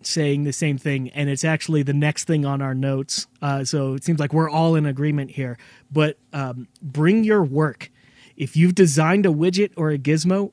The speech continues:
bring it along if you can. Uh, bring anything that you've done. Uh, show and tell is fantastic in an interview, and it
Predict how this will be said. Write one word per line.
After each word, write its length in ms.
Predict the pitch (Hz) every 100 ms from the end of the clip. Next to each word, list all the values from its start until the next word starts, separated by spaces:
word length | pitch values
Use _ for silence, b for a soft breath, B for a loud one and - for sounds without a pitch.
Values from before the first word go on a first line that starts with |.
| -
bring 420 | 117 123 139 160
it 100 | 160
along 380 | 151 143 131 127
if 140 | 120
you 100 | 127
can. 320 | 117 127 104 104 b b b b 147
Uh, 220 | 135 127
bring 320 | 139 170 190
anything 420 | 175 185 214 220
that 140 | 202 170
you've 260 | 170 147
done. 480 | 151 147 120 123 156 b b b b b _
Uh, 280 | 151 139 139
show 340 | - 185 233
and 140 | 233 175
tell 460 | 175 160 135 123
is 220 | - 135 -
fantastic 960 | - 165 165 - 156 165 - 123 - _
in 300 | 147 135 131
an 160 | 127 139
interview, 460 | 135 131 120 110 -
and 400 | 156 156 151 147
it 180 | 165 170